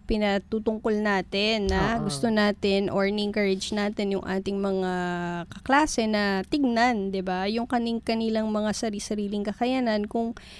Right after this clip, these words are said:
Speaker 1: kabilang na ba yung mga skills na hinihingi ng mga employer sa kanila or ini-expect or, ah, parang pagka tinignan yung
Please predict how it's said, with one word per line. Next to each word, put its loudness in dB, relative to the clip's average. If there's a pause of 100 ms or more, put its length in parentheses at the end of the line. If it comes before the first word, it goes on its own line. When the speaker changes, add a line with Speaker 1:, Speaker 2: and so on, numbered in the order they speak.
(180)
Speaker 1:
kabilang 6
na 8
ba 6
yung 6
mga 2
skills 2
na 4
hinihingi 6
ng 0
mga 0
employer 0
sa -2
kanila 0
or -2
ini-expect 2
or, 0 (400)
ah, 2
parang 4
pagka 0
tinignan 2
yung 4